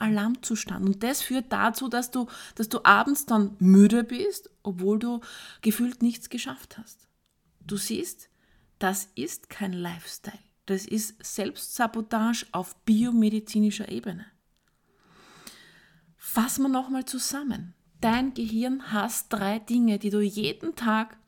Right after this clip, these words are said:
trotzdem machst. Multitasking, Reizüberflutung und offene To-Dos. Und es liebt aber hingegen Fokus, Klarheit und Pausen. Gib ihm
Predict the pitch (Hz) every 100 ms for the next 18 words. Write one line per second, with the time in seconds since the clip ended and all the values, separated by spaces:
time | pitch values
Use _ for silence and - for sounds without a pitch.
0 | - - 190 220 220 - 220 208 - -
1 | 185 160 - - - _ _ _ 185 226
2 | - - 294 277 - 262 349 - _ -
3 | 156 165 165 - 220 220 214 220 214 226
4 | 240 - - _ _ - 196 202 175 175
5 | 185 175 - 170 - 214 - - 214 208
6 | - - - - - 160 202 233 330 -
7 | - 175 180 180 175 175 170 202 262 -
8 | - - 247 294 - 302 - 226 202 247
9 | 277 - 254 277 359 - - _ _ _
10 | _ _ _ _ _ - 285 339 - -
11 | 254 294